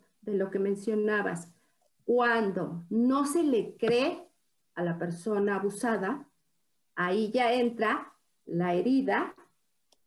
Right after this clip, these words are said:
que estamos viendo, que es la de traición, porque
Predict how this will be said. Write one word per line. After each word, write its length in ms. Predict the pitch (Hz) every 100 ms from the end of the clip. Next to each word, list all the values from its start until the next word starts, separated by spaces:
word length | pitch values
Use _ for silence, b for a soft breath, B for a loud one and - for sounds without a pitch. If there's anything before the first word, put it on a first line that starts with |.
| _ _
que 80 | 202
estamos 520 | - 165 175 185 202
viendo, 500 | 339 349 330 220 - -
que 100 | 180
es 140 | 170
la 160 | 196 185
de 160 | 190 214
traición, 680 | 226 220 214 302 277 269 - b b b -
porque 560 | 226 208 220 214 -